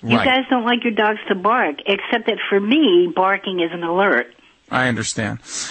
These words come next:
Speaker 2: I understand what you're saying. Now, you said you had two questions. What was the second question?
Speaker 1: Oh, yeah. The second one is, is that I want somebody, I want to know, um, maybe you can give me some tips on how to play with my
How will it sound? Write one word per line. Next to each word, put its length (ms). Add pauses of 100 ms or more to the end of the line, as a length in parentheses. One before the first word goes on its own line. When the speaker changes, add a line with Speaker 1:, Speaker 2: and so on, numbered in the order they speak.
Speaker 2:
I 100
understand 280
what 140
you're 40
saying. 200
Now, 80
you 200
said 260
you 100
had 220
two 200
questions. 640
What 180
was 200
the 100
second 420
question? 420
Speaker 1:
Oh, 40
yeah. 240 (680)
The 180 (160)
second 320
one 160
is, 220
is 160
that 280
I 220
want 380 (100)
somebody, 420
I 80
want 200
to 80
know, 680
um, 320
maybe 220
you 180
can 180
give 120
me 180
some 180
tips 200 (580)
on 240
how 420 (220)
to 280 (140)
play 240
with 260
my 300